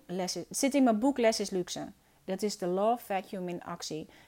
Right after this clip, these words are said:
Het zit in de e-courses, de twenty-one Day Declutter Challenge. Het zit in de e-course Downsize and Upgrade.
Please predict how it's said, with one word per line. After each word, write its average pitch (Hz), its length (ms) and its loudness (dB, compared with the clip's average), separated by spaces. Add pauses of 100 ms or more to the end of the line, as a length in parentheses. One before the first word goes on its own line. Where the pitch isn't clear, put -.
Het 240 180 -2
zit 294 240 2
in 240 200 0
de 240 160 0
e-courses, 208 800 0
de 196 160 -4
twenty-one 196 460 -2
Day 180 240 0
Declutter 240 440 0
Challenge. 196 480 0 (320)
Het 202 160 -2
zit 208 180 0
in 190 120 -4
de 185 140 -4
e-course 185 760 -2
Downsize 196 580 0
and 170 100 -6
Upgrade. 156 360 -6